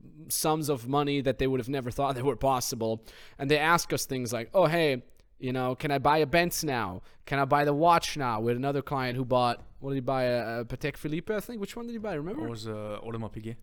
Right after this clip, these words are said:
Speaker 1: Yeah. Ooh, nice. And, and
Speaker 2: Fifty-five K.
Speaker 1: <laughs> and, you know, they're like, "Okay, what do we do?" Like, so the question arises now alongside with that is like, when and how should you reward yourself for an entrepreneur? And on the other side, the reason why I wanna shoot this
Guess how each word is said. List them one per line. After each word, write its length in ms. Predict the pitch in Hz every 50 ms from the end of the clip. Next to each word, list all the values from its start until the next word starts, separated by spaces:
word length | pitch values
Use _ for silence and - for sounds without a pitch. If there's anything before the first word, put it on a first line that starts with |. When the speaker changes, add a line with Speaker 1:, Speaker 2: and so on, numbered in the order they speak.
| - -
Speaker 1:
Yeah. 260 | 123 131 135 127 120 -
Ooh, 240 | 170 196 202 151 110
nice. 480 | 92 101 123 135 123 107 - - - - -
And, 220 | 156 143 143 139
and 60 | 131 - - - 139 139 139 135 147
Speaker 2:
Fifty-five 220 | 135 120 - -
K. 240 | - 135 123 113 - - - - -
Speaker 1:
<laughs> 0 |
and, 880 | 139 127 107 - - 208 196 175 - 180 175 170 160 156 156 156 156
you 120 | 156 160 156
know, 220 | 156 156 170 208
they're 140 | 202 180 170
like, 160 | 165 165 -
"Okay, 380 | 220 226 - - 262 294 262 202
what 120 | 180 185
do 40 | 185
we 60 | 202
do?" 160 | 226 254 202 160
Like, 240 | 143 131 127 - - - - - - -
so 140 | - 190
the 100 | 180 185
question 400 | - - 339 381 381 - - 285 269
arises 680 | 254 208 196 202 202 196 190 180 160 143 139 127 110 104
now 220 | 110 104 98 101 113
alongside 800 | 123 147 160 170 170 170 151 - - 151 143 131 127 123 127 - - - - - - - _ _ -
with 220 | 156 165 156 -
that 260 | - 151 143 135 123
is 140 | 117 117 117
like, 160 | 135 123 113
when 200 | 110 139 175 202
and 120 | 214 190 165
how 160 | 160 151 160
should 160 | - - 143
you 80 | 139 135
reward 260 | 139 135 139 139 139
yourself 300 | 127 - 139 127 117 -
for 100 | - 120
an 60 | 113 110
entrepreneur? 520 | 107 104 - 107 - 117 123 120 113 101
And 120 | 101 113
on 60 | 117 117
the 140 | 131 135 -
other 220 | 180 190 214 208 -
side, 240 | - 180 165 147
the 80 | 135 143
reason 180 | 160 151 - 165
why 80 | 156
I 20 | 151
wanna 180 | 143 139 131
shoot 220 | - - 151 135 -
this 240 | 135 123 - -